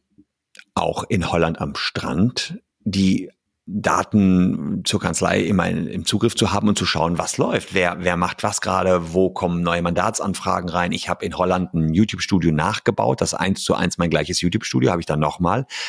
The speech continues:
Das heißt, ob ich meine Videos hier in Köln produziere oder dort, ist egal.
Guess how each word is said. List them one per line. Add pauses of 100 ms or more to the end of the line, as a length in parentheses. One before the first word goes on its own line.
Das
heißt,
ob
ich
meine
Videos (100)
hier
in
Köln
produziere
oder
dort,
ist
egal.